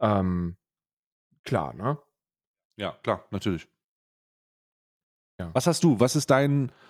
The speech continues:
Speaker 2: Influencer-Reinscheiß-Moment des Jahres?
Speaker 1: Mein Influ-, mein Influencer-Reinscheiß-Moment des Jahres ist der gesamte,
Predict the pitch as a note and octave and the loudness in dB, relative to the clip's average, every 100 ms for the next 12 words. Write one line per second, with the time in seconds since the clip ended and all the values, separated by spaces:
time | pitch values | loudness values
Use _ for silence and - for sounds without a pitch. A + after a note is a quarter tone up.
0 | - _ - E3 - D3 C3 C3+ B2 A#2 | -20 _ 2 4 4 4 4 2 0 0
1 | G#2+ A2 B2 - G#2+ B2 G#2+ G#2 G2 F#2 | 2 2 2 2 2 2 -2 -2 -6 -12
2 | E2+ E2 - D#3+ A3 A3+ C4 B3+ A#3+ G3+ | -12 -12 -4 0 0 0 -2 0 2 2
3 | F#3+ D3+ F3+ G3+ G#3+ A#3 G#3 F#3 F3 F3+ | 2 -2 -2 0 0 2 2 2 2 4
4 | E3 D3 B2+ D#3 G#3 G#3+ - D3 C3+ C3 | 4 2 2 2 2 0 0 2 4 0
5 | - C3 C3 B2+ C3 C3+ A#2+ C3 D#3 C3+ | -6 0 2 2 2 0 0 2 2 2
6 | D3 - D3 - D3 B2 C#3 B2 A#2 D3 | 0 0 -4 0 0 2 2 0 2 0
7 | A#3+ - A#3 A#3+ | 0 2 2 2